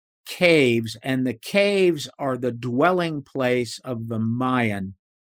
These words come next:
And the Mayan is the Cheyenne term for what the Muslims might call the jinn, or what the old British people might have called fairies.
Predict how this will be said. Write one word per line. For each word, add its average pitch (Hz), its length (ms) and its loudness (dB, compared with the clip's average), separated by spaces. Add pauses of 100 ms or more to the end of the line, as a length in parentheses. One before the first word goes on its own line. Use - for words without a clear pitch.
(260)
And 120 180 -4
the 127 100 0
Mayan 175 600 2
is 135 200 -2
the 127 100 -2
Cheyenne 156 800 0
term 117 480 -2
for 120 220 -4
what 120 220 -2
the 123 100 -4
Muslims 139 640 -2
might 127 320 -4
call 131 240 -2
the 104 160 -8
jinn, 143 640 2 (840)
or 123 200 -2
what 131 280 0
the 127 160 0
old 131 340 2
British 139 440 2
people 147 340 0
might 123 280 0
have 110 180 -6
called 120 360 -2
fairies. 131 840 2